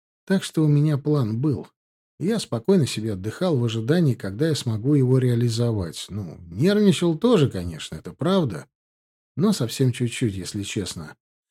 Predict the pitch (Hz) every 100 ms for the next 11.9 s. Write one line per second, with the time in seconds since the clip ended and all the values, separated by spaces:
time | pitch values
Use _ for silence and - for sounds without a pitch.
0 | _ - 127 175 175 131 120 139 120 90
1 | 90 107 - 117 139 151 - - 90 80
2 | - 87 82 - 101 - 85 - - _
3 | _ _ _ 104 147 226 247 247 226 120
4 | - 87 - - 113 156 147 131 117 127
5 | 127 - 131 120 151 131 113 - 117 127
6 | 190 147 85 - _ _ _ - - 135
7 | 135 123 190 170 135 120 131 127 131 143
8 | 151 - 147 160 143 123 127 123 113 123
9 | 175 139 120 113 120 117 120 117 175 160
10 | 135 127 117 123 117 120 151 139 117 117
11 | 117 110 113 110 104 92 - 76 60